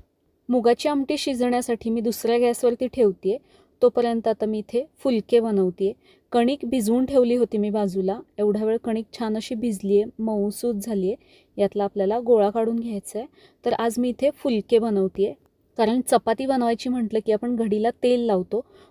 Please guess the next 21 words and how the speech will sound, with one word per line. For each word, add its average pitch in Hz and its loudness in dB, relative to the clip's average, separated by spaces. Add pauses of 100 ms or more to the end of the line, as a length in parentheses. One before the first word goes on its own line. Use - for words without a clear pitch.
(120)
फुलके 247 0
कसे 262 0
बिना 233 0
तेलाचे 233 0
होतात 214 -2 (100)
आणि 226 -4
गरमागरम 226 0
असतील 214 -4
तर 233 0
खायला 202 -2
देखील 214 -2
मस्त 254 -4
असे 202 0
लागतात. 190 -4 (2500)
बिना 247 2
तेलाची 277 0
जर 262 2
तुम्ही 262 -2
थाळी 240 2
बनवत 240 0
असाल 196 -2